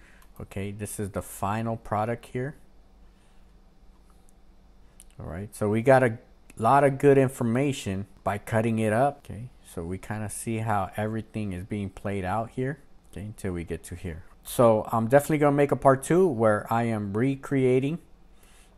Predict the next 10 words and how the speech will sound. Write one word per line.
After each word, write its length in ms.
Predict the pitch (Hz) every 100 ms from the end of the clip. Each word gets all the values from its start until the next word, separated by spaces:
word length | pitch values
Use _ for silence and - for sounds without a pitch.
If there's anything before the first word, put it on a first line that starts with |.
| -
the 80 | 107
logo 420 | 104 113 123 143
and 260 | 123 110 95
digitizing 600 | 107 120 - 123 120 127
it 200 | 135 -
and 180 | 110 98
stitching 460 | - - 120 120 113
it 160 | 101
out 360 | 110 123 92 - - - - - - - -
onto 480 | 104 101 - 107